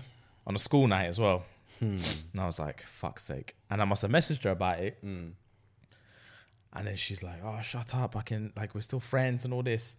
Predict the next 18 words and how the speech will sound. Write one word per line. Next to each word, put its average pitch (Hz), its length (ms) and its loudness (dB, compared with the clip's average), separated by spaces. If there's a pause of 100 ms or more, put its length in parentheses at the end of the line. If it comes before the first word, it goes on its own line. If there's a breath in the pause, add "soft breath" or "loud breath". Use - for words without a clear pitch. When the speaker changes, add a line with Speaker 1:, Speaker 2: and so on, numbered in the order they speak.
(120)
Speaker 2:
Yeah. 82 340 -4
Speaker 1:
I - 80 8
was 170 200 6
young 170 200 10
and 135 80 6
naive 127 280 6
then, 101 140 4
so 110 100 2
I 104 60 10
actually 95 200 0
believed 95 300 0
her. 85 200 -4
Speaker 2:
Yeah. 87 320 2 (160)
Speaker 1:
What 98 200 -4
a 98 40 -2
fucking 107 360 -4
idiot. 85 280 -6 (520 loud breath)
Anyway, 98 440 4